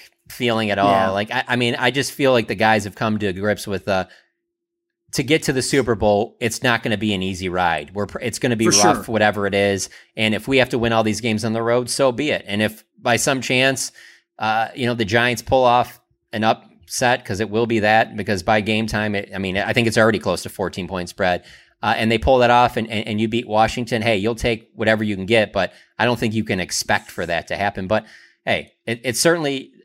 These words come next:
Speaker 1: you have to play all your st-, or you have to do whatever you can to try and win. Both games are being played at the same time, but, you know, you sit there and look at it now, and, and, and it's easy to picture a, uh, the Giants aren't really playing everybody,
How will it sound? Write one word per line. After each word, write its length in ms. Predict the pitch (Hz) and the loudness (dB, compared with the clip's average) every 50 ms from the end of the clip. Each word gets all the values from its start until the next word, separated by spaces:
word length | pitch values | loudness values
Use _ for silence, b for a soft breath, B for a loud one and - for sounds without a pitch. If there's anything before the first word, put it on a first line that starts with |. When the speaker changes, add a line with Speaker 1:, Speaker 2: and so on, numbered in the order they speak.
| _ _ _ _ _ _ _ _ _ _ - | _ _ _ _ _ _ _ _ _ _ -4
Speaker 1:
you 120 | 135 127 | -2 2
have 180 | 143 170 175 - | 2 2 2 0
to 80 | 170 | -2
play 260 | 123 - 165 156 147 143 | -2 2 2 4 6 6
all 120 | 139 139 | 6 4
your 140 | 135 131 123 | 4 2 -2
st-, 280 | - - - - 143 - - | -4 -6 -8 -8 -8 -6 -6
or 120 | - 135 123 | -4 -2 0
you 100 | 131 147 | 2 2
have 140 | 151 156 | 2 2
to 80 | - - | 0 -2
do 160 | 123 123 131 | -6 -4 0
whatever 240 | 120 123 120 117 120 | 2 4 2 2 2
you 120 | 117 113 | 0 -2
can 220 | 110 - 131 113 107 | -2 -2 -2 -2 -2
to 60 | 101 | -4
try 240 | 92 - 123 107 104 | -4 -4 -2 -2 -2
and 120 | 101 95 92 | -2 -2 -4
win. 280 | 95 92 92 90 90 92 | -4 -4 -4 -6 -6 0
Both 280 | 95 110 123 139 - | 2 2 2 2 2
games 240 | 139 135 117 113 110 | 0 0 2 2 0
are 60 | 113 | 0
being 220 | 95 107 104 101 95 | 0 0 -2 -2 -2
played 220 | - 104 101 95 | 0 0 0 0
at 140 | 95 90 - | -2 -6 -8
the 40 | 92 | -8
same 280 | - - 104 95 92 90 | -4 -2 -2 -2 -4 -4
time, 320 | - 95 92 95 95 95 | -2 -2 -2 -2 -2 -4
but, 180 | 92 92 85 - B B B B B B B | -4 -6 -6 -6 B B B B B B B
you 80 | B 104 | B -2
know, 140 | 101 95 92 | -2 0 0
you 160 | 95 120 139 | 0 0 0
sit 160 | - 165 139 | 0 0 2
there 80 | 139 123 | 2 2
and 100 | 120 120 | 2 2
look 140 | 120 113 | 2 4
at 80 | 117 101 | 2 2
it 100 | 98 95 | 2 0
now, 300 | 101 101 104 107 104 101 | 0 0 0 0 0 0
and, 80 | 95 95 | -2 -4
and, 260 | 104 110 101 101 - | -4 -4 -6 -4 -4
and 100 | 117 104 | -2 -2
it's 140 | 101 98 - | -2 -2 -2
easy 240 | 127 110 101 110 | -2 -2 -2 -2
to 60 | 98 95 | -2 -2
picture 400 | - 123 110 110 - - 98 87 | -2 -4 -4 -4 -4 -4 -4 -4
a, 120 | 85 82 b b b b b b b b _ _ _ - | -4 -6 b b b b b b b b _ _ _ -10
uh, 140 | 101 101 | -10 -8
the 80 | 101 98 | -8 -6
Giants 420 | 90 87 127 117 120 123 117 117 - | -4 0 0 2 2 0 0 0 -2
aren't 160 | 117 113 101 | -2 -2 -2
really 240 | 110 113 113 110 104 | 0 0 2 0 0
playing 400 | 107 - 123 113 110 107 104 104 | -2 -2 -2 -2 0 0 0 0
everybody, 800 | 104 101 95 104 98 87 104 101 98 95 98 95 95 92 92 - | 0 0 0 -2 -2 0 2 2 2 4 2 0 0 0 -2 -4